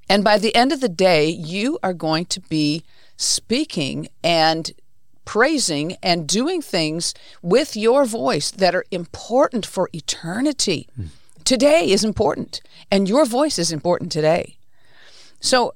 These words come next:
Speaker 1: if you look at Genesis chapter one and verses twenty-six and twenty-eight, it indicates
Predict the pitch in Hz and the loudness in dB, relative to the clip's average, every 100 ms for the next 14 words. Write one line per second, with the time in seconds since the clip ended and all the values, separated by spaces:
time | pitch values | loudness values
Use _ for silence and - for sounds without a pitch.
0 | - 247 277 277 381 - 240 - - - | -2 -2 0 0 0 2 0 0 -6 -2
1 | 202 254 - 190 - 208 - 160 147 170 | 0 0 0 -2 2 0 0 -4 -2 0
2 | 233 113 139 - 170 165 156 151 147 190 | 2 0 -4 -6 -2 2 2 0 -4 -4
3 | - 160 - 190 160 - - 196 - 156 | -2 -4 -4 -2 -2 -2 -2 -2 -4 -6
4 | - 175 160 - 214 220 - 180 208 226 | -4 -2 -2 0 2 2 0 -2 0 0
5 | 233 - 262 262 - | -2 0 2 2 -2